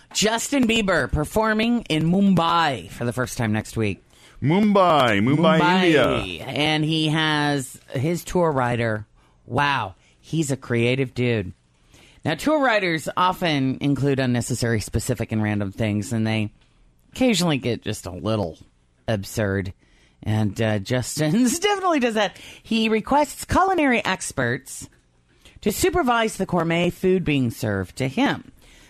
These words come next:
Speaker 1: which includes five dishes per day that are to be, quote,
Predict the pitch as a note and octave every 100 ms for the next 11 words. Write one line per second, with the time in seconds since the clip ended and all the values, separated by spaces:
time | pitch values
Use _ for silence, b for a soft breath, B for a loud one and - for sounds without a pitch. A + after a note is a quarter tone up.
0 | b G3 G3 F3+ F3 D3+ - F3 F3 A#3
1 | A3 E3 - C#3+ - - F#3+ G#3+ D#3 A#2
2 | G#2 C3 D3 D3 D#3+ F3 D3+ C#3+ - D#3
3 | C3 C3